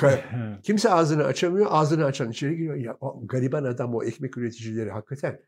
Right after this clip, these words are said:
Ondan ve öğretmenler. Ben gazeteci olarak ya da tarih, ben öğretmen aileden geliyorum. Bir öğretmen ailenin çocuğu.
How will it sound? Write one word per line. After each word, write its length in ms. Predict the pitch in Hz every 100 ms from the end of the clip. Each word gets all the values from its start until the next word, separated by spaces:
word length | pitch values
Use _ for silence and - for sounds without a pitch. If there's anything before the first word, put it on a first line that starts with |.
| _ _ _ _
Ondan 420 | 135 143 160 131 117
ve 240 | 180 - _ _ -
öğretmenler. 800 | 110 123 - 135 131 143 120 - _ _ _ _ _ _ _
Ben 420 | 127 165 143 156 - _ _ _ _ _ _
gazeteci 500 | - 117 180 190 117
olarak 400 | 110 98 107 139
ya 80 | 135
da 100 | 131
tarih, 260 | 131 120 123 135
ben 340 | 143 160 151
öğretmen 380 | 147 143 143 135
aileden 420 | 131 123 123 117
geliyorum. 400 | 98 92 92 - _ _ _ _ _ _ _
Bir 80 | 127
öğretmen 380 | 123 123 - 123
ailenin 340 | 113 110 107
çocuğu. 380 | 104 98 98 87